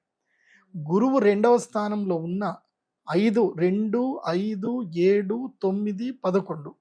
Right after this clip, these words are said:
ఈ స్థానాలు గురుగ్రహము అదృష్టాన్ని ఇస్తాడు. శనిగ్రహము మూడవ స్థానము, ఆరవ స్థానము,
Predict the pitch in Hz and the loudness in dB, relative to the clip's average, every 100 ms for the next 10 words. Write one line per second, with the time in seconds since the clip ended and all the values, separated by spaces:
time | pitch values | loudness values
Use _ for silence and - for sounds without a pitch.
0 | _ 190 202 - - 190 214 247 226 185 | _ -4 -4 -4 -2 -2 0 -2 -2 -2
1 | 202 196 196 202 254 381 _ _ - 175 | -2 -2 -4 -2 -4 -6 _ _ -6 -2
2 | 220 - 165 151 - - 156 - _ _ | -2 -2 -6 -6 -14 -18 -18 -20 _ _
3 | _ _ _ _ _ - 202 233 214 240 | _ _ _ _ _ 2 4 4 4 2
4 | 220 226 254 247 196 220 226 220 - 208 | 2 0 -2 0 2 4 4 2 -2 -4
5 | 208 226 262 190 196 214 208 - 196 208 | -2 -4 -2 0 0 0 -2 -4 -4 -4